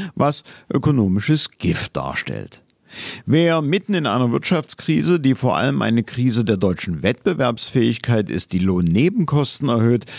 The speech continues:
hat den Ernst der Lage nicht verstanden. Man kann nicht unbegrenzt den Staat auf Kosten der produktiven Bürger mästen.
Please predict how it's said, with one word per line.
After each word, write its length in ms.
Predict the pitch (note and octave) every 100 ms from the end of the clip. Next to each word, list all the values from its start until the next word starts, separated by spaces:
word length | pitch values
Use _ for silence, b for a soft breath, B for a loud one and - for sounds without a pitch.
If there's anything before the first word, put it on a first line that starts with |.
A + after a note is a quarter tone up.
| B
hat 180 | - A#2+
den 120 | D3
Ernst 440 | E2+ F2+ E2 -
der 80 | B2
Lage 460 | G#2+ D2+ C#2+ C#2+ D#2+
nicht 240 | D2+ -
verstanden. 800 | - C3 - C#2 C#2 _ C#2+ D2+ B B B B
Man 240 | C#3 D3
kann 280 | - B2+ B2
nicht 260 | C3 A#2+ -
unbegrenzt 800 | G#2 A2 G2 F#2 F2 F2+ E2+ -
den 120 | F2
Staat 500 | - F2+ D#2 E2 -
auf 240 | E2+ -
Kosten 520 | - F2 E2 - E2+
der 80 | E2+
produktiven 720 | F2 G2+ F2 - F2 D2+ G2+
Bürger 380 | G2+ D#2+ C#2+ E2
mästen. 680 | B2 F2+ - - - - C2